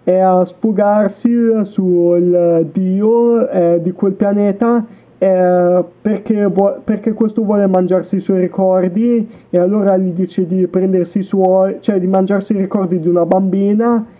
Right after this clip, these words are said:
e il dottore gli dice: "No, prendi i miei", e si mette tipo a raccontare a grandi linee la sua vita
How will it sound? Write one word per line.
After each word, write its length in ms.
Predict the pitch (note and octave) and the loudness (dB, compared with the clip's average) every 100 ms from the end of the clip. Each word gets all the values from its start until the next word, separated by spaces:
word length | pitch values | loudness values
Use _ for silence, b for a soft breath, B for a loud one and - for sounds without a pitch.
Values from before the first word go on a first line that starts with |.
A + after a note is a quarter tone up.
| B B | B B
e 240 | F#3 F3 E3+ | 0 0 0
il 120 | F3 | 0
dottore 480 | E3+ F3+ G#3+ G3 F3+ | -4 -2 -2 0 -2
gli 120 | E3+ | -2
dice: 320 | E3+ F3+ - | -2 -2 -2
"No, 180 | F#3 F3 | 0 0
prendi 360 | F#3+ F#3 F#3 | 0 -2 0
i 40 | F#3+ | 0
miei", 560 | F#3 G3 G3+ G#3+ A3+ A3 B B | 0 2 2 0 -2 -4 B B
e 380 | - F#3+ F#3 F3+ E3+ | -4 0 2 2 0
si 140 | G#3+ | -2
mette 340 | G#3 G3 G#3 | -2 -2 -4
tipo 360 | G3 F#3+ G3 F#3+ | -4 -2 0 2
a 120 | F#3 | 2
raccontare 640 | F3 E3+ F#3+ F#3+ F#3 G3 G3 | 0 -4 -2 -2 0 0 0
a 80 | |
grandi 460 | F3+ F#3 F#3+ F#3+ F#3+ | 0 0 0 0 -2
linee 520 | G3 G#3 G3+ F#3+ E3+ B B - | -2 0 0 0 -2 B B -2
la 420 | F3 E3+ E3+ E3+ | 2 2 2 2
sua 220 | E3+ G3 | 0 0
vita 640 | F3+ G3 G3 F#3+ A3 A3+ | 0 -2 -2 -2 0 0